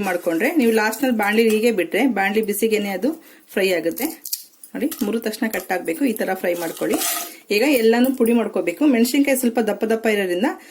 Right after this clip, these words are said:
ಮೊದಲು ಮೆಣಸಿನ್ಕಾಯಿ ಪುಡಿ ಮಾಡ್ಕೊಳ್ತೀನಿ, ಆಮೇಲೆ ಈ ಕಾಳುಗಳು ಹಾಕೊಂಡು ಅದ್ರ ಜೊತೆಗೆ ಪುಡಿ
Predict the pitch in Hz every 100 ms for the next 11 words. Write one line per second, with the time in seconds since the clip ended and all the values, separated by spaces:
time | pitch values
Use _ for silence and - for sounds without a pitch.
0 | - - 226 262 220 - 269 269 233 220
1 | 220 185 180 170 175 247 330 214 233 254
2 | 233 220 202 208 202 180 180 175 165 -
3 | 185 254 - - - - 226 214